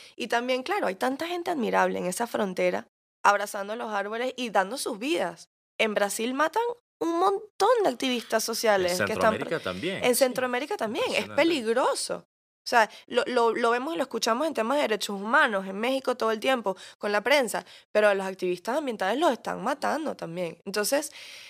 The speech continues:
Speaker 1: gente que está dando sus vidas por la naturaleza, porque es, porque es importante, porque es importante un árbol. Y, em, lo otro es,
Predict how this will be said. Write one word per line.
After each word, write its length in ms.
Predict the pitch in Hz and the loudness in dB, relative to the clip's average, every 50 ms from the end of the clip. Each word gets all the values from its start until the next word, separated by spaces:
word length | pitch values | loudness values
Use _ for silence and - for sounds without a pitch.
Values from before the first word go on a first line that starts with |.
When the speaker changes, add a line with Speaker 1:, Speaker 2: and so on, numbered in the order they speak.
| - - _ | -20 -8 _
Speaker 1:
gente 240 | 254 254 254 320 320 | 0 2 4 4 2
que 60 | 359 | 2
está 160 | 311 - 269 | 0 2 2
dando 160 | 254 269 302 330 | 2 2 0 -2
sus 160 | - 311 262 | -4 -4 -4
vidas 280 | 220 254 254 269 311 302 | -4 -2 -2 0 -2 0
por 140 | - 285 277 | 0 0 0
la 80 | 262 233 | 2 0
naturaleza, 680 | 220 208 202 214 202 202 269 302 302 - 202 - - - | 0 0 2 2 2 2 2 2 0 0 -2 -4 -6 -2
porque 280 | - 226 220 226 - 247 | -2 -2 -2 0 -2 -4
es, 140 | 240 233 - 226 - | -4 -4 -6 -8 -8
porque 220 | 233 208 202 - | -10 -8 -8 -8
es 40 | 220 | -8
importante, 460 | 269 294 285 240 - 285 381 330 - 190 | -6 -6 -8 -8 -8 -10 -10 -10 -12 -12
porque 200 | 185 180 - 220 | -12 -10 -8 -8
es 40 | 247 | -6
importante 380 | 277 262 233 - 220 208 208 | -6 -6 -6 -6 -6 -6 -6
un 60 | 226 208 | -6 -6
árbol. 240 | 175 165 170 - - | -4 -4 -6 -8 -6
Y, 280 | - 294 302 302 311 311 - - - - - - - - _ - | -4 -4 -4 -4 -6 -8 -14 -20 -20 -18 -20 -20 -20 -18 _ 0
em, 320 | 214 214 202 202 202 190 - | 2 2 2 0 -2 -4 0
lo 180 | 240 262 269 | 2 4 4
otro 300 | 269 254 247 - 240 240 226 | 4 4 2 0 0 0 0
es, 320 | 214 226 226 - - - | 0 0 -2 -6 -12 -16